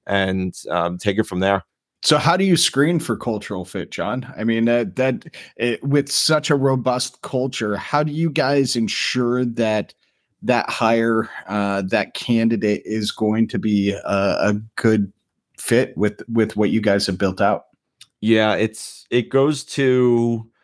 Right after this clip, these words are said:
Speaker 1: so we all march towards the same goal without a micromanager or micromanagement aspect,
Speaker 2: Yeah.
Speaker 1: right? So if I say I have something that's due next week and,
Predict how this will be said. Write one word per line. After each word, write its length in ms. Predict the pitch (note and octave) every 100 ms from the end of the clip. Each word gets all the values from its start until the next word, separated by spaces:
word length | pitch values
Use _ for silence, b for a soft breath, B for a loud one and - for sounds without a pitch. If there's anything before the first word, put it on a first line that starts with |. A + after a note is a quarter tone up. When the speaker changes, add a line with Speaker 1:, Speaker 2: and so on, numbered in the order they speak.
| _ _
Speaker 1:
so 180 | - C3+
we 680 | A#2+ C3 C#3+ D#3 D3+ C#3+ _ _ -
all 200 | B2+ C#3+
march 380 | D3 B2+ B2 -
towards 220 | C3 A#2
the 60 | A2
same 340 | - A#2 A2+
goal 320 | G#2+ G#2+ A2+ G#2+
without 320 | A2 G#2 G2+
a 80 | G2
micromanager 840 | G2 - F#2 F#2+ - - - - _
or 160 | A2 G#2
micromanagement 760 | G#2 G#2 G#2 G2 G2 F2+ F#2+ -
aspect, 600 | F#2 - D2+ - - _ -
Speaker 2:
Yeah. 180 | G#2
Speaker 1:
right? 180 | G2+ -
So 240 | - G2+ F#2+
if 120 | -
I 240 | G2 G#2+ B2+
say 460 | B2+ A#2+ A2+ A2
I 140 | E2 G2+
have 280 | G#2 G#2 -
something 320 | G#2+ G2 G2+
that's 220 | G2 -
due 120 | A2
next 300 | G2+ F#2+ -
week 340 | F#2+ A2 A#2 G#2
and, 300 | F#2 F#2